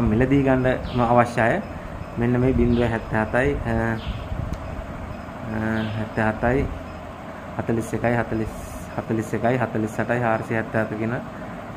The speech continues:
නම්බරේට ඉමෝ WhatsApp ගන්න. ඉතින් අපි මේ කුරියර් සර්විස් වලට මේ, මේ දවස්වල මේ කුරියර් සර්විස් වලට බඩු දානවා ගෙදර ඉඳන්. එහෙම ගැටලුවක් නැහැ. බඩු දානවා ගෙදර ඉඳන් ඔයාලට මේ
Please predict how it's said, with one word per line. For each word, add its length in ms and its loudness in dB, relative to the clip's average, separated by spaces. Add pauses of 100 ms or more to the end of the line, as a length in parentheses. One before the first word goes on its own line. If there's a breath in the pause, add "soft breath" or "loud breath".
(160)
නම්බරේට 720 2
ඉමෝ 240 4
WhatsApp 360 2
ගන්න. 280 0
ඉතින් 280 -2
අපි 260 0
මේ 280 0 (920)
කුරියර් 260 0
සර්විස් 320 2
වලට 200 2
මේ, 180 2 (100)
මේ 140 0
දවස්වල 460 0
මේ 300 0 (140)
කුරියර් 300 0
සර්විස් 300 -2
වලට 240 0
බඩු 200 0
දානවා 340 0
ගෙදර 260 0
ඉඳන්. 200 -2 (640)
එහෙම 260 0
ගැටලුවක් 380 0
නැහැ. 200 -2
බඩු 180 0
දානවා 320 0
ගෙදර 220 0
ඉඳන් 280 -2
ඔයාලට 320 0
මේ 220 0